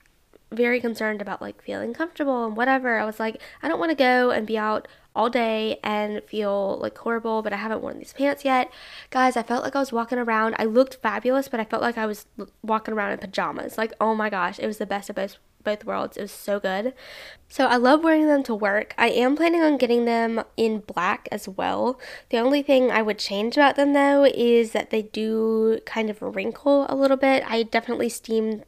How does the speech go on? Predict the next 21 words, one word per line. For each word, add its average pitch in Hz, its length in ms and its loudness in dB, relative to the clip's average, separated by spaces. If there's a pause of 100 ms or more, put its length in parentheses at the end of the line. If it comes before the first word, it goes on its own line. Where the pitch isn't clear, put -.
them 208 380 -2
when 202 140 -2
they 208 120 -4
came 262 600 2
and 214 440 -4 (340)
whenever 233 260 2
I 226 140 4
wear 208 300 -2
them 202 240 -8
out, 214 380 0 (320)
but 226 140 4
they 233 100 6
do 240 160 2
wrinkle 226 320 -2
if 208 120 -4
you're 202 80 -4
sitting 226 460 0
and 214 80 -4
all 208 180 -2
of 208 100 -10
that. 208 340 0